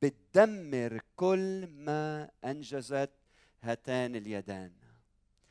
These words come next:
شخص بيكون عنده مواهب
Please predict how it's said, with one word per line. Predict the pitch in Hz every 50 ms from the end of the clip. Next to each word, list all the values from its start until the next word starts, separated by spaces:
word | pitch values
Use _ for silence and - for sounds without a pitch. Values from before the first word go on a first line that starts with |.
| _ - - - _ -
شخص | - - 277 262 - 240 226 - - -
بيكون | 190 - - 220 214 202
عنده | 190 240 247 214 202 190 175
مواهب | 170 170 160 180 240 285 262 196 180 208 196 196 196